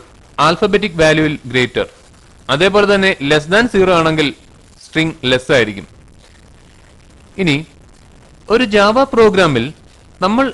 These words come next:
എൻ്റർ ചെയ്യുന്ന സ്ട്രിംഗിനെ case ചേഞ്ച് ചെയ്യണമെങ്കിൽ ഇവിടെ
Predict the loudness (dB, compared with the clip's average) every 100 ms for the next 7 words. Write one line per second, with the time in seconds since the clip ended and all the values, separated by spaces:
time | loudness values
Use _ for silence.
0 | -2 -2 -2 0 0 0 -2 -2 -2 0
1 | 0 -2 -4 -18 -20 -20 -20 -20 -6 0
2 | 0 0 -2 0 0 0 0 0 0 0
3 | -2 -4 -8 -6 -2 -2